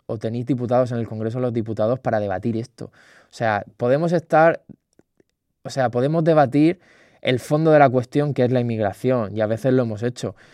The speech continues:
pero que el Ayuntamiento de Orihuela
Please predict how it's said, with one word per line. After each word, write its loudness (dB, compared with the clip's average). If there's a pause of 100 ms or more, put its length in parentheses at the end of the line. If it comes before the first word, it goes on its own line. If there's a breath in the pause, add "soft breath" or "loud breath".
(680 soft breath)
pero -4
que -6
el -4
Ayuntamiento 0
de 4
Orihuela 4